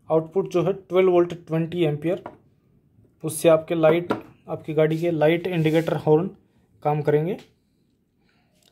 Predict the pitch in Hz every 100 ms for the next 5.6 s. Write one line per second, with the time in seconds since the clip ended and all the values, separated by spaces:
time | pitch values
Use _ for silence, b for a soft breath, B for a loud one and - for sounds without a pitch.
0 | _ _ _ 156 160 160 160 160 - _
1 | _ - 185 220 196 175 185 190 180 185
2 | 175 151 170 175 180 180 - 170 151 160
3 | 160 - 170 175 156 156 151 165 185 190
4 | 156 151 143 156 156 151 151 170 160 139
5 | 151 151 139 139 -